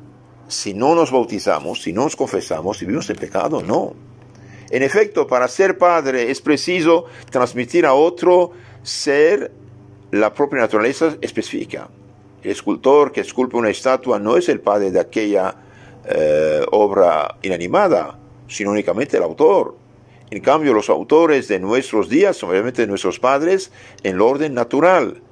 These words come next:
porque nos transmitieron realmente por vía de generación su naturaleza humana. Es cierto que Dios no, no nos transmite,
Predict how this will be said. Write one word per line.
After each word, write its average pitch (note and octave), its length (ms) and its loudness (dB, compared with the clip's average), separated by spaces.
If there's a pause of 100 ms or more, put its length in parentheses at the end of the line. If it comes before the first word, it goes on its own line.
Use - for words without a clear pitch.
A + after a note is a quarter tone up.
(120)
porque F#2 200 -2
nos G#2 180 0
transmitieron A2 640 -4
realmente A2+ 760 0
por F#2 260 -2
vía C3+ 380 0
de F2+ 120 -6
generación G#2 720 -2 (280)
su C3 560 -4
naturaleza F#2+ 720 -2
humana. D3+ 460 0 (840)
Es A#2+ 160 -2
cierto G3 260 2
que E3 120 0
Dios F3 300 0
no, B2+ 360 -2 (100)
no B2 260 0
nos F#3 240 2
transmite, B2 1120 -2